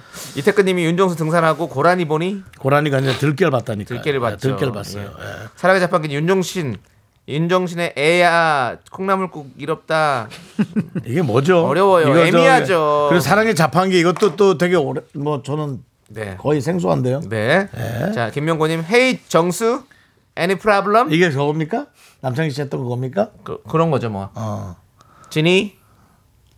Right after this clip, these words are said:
Speaker 1: 아, 안 돼. 여러분들 또 혹시 또 집안에서 또 난리 납니다.
Speaker 2: <laughs> 갑자기 웬 진이? 자.
Speaker 1: 최진서님,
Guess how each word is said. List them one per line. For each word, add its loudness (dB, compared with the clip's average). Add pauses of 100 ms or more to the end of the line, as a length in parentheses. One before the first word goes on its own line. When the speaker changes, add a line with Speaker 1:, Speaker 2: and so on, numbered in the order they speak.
Speaker 1:
아, 0 (260)
안 -4
돼. 0
여러분들 -2
또 -4
혹시 -8
또 -16
집안에서 0
또 -6
난리 -2
납니다. 0 (240)
Speaker 2:
<laughs> -18
갑자기 -4
웬 -6
진이? -2 (1400)
자. -8
Speaker 1:
최진서님, 0